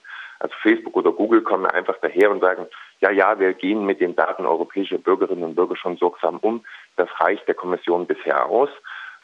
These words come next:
Dann hat die Kommission auch selbst festgestellt, dass das offensichtlich vielleicht nicht ganz unbedingt so korrekt sein muss und hat auch angedeutet, dass sie da eventuell nochmal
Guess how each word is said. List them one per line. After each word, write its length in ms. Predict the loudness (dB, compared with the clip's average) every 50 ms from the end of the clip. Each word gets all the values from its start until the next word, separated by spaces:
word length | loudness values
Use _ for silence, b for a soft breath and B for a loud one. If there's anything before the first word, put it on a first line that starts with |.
| _ _
Dann 260 | -2 -2 0 0 0
hat 200 | -2 -2 -2 -2
die 80 | -6 -6
Kommission 640 | -4 -2 -2 0 -2 -2 0 2 4 4 4 4 4
auch 240 | 2 2 2 2 2
selbst 300 | 2 2 2 0 -6 0
festgestellt, 580 | 0 0 0 0 -10 -12 2 4 4 4 4 2
dass 160 | 0 0 2
das 180 | 0 0 0 2
offensichtlich 580 | 2 2 2 0 -4 -4 -4 -4 -4 -10 -10 -4
vielleicht 340 | 0 2 2 2 0 -4 -8
nicht 180 | -8 -8 -4 0
ganz 260 | 0 0 0 -2 -6 -6
unbedingt 580 | -6 -4 -4 -2 -2 -2 0 0 -2 -2 -4 -6
so 360 | -6 -2 0 2 2 2 0 -4 _
korrekt 360 | -2 2 2 2 2 2 -2 0
sein 280 | 2 2 2 2 0
muss 220 | 2 2 2 2 2 -2 B B B B B B B
und 220 | -2 -2 -2 2
hat 180 | 0 0 0 0
auch 180 | -4 -2 -2
angedeutet, 640 | 0 0 0 2 2 2 4 4 4 4 4 4 2
dass 160 | 2 0 2 0
sie 120 | -2 0
da 140 | 0 0 0
eventuell 540 | 2 2 0 0 0 0 0 2 2 4 2
nochmal 380 | 0 0 0 2 0 0 0